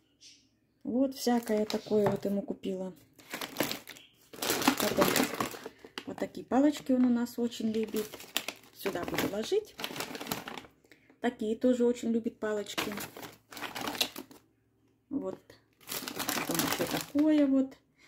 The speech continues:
Их несколько штук, короче, я взяла. Вот такие очень тоже любит. Я покупаю Xenox.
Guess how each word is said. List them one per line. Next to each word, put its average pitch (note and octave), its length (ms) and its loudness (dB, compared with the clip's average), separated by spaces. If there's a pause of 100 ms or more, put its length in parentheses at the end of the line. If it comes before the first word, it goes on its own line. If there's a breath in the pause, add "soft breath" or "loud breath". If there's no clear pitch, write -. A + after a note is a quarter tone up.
(120 soft breath)
Их - 180 2
несколько C4+ 500 10
штук, - 300 0
короче, - 220 -4 (100)
я - 360 2
взяла. D4 120 4 (1700)
Вот G3+ 100 0
такие - 400 -2
очень - 260 -6
тоже - 300 -10
любит. C4 260 4 (640)
Я A#3+ 120 6
покупаю G3+ 540 0
Xenox. G#3 640 0